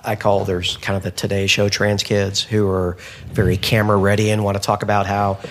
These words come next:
you know, from the time they were two years old, they want, you know, if they were a boy, they were born a boy, they wanted to wear dresses and all this stuff,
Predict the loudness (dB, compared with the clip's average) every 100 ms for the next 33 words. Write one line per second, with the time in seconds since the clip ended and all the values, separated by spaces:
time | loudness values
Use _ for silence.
0 | -16 -20 -20 _ _ -2 0 0 0 0
1 | 2 2 2 2 2 2 2 2 2 0
2 | 0 0 0 -2 -4 -2 0 -2 0 0
3 | 0 0 -2 0 2 0 -2 -4 -4 -4
4 | -4 2 2 2 0 -2 -2 -2 -2 0
5 | 0 -2 -2 -6 -6 -8 -8 -2 0 0
6 | -2 -6 -14 -14 -14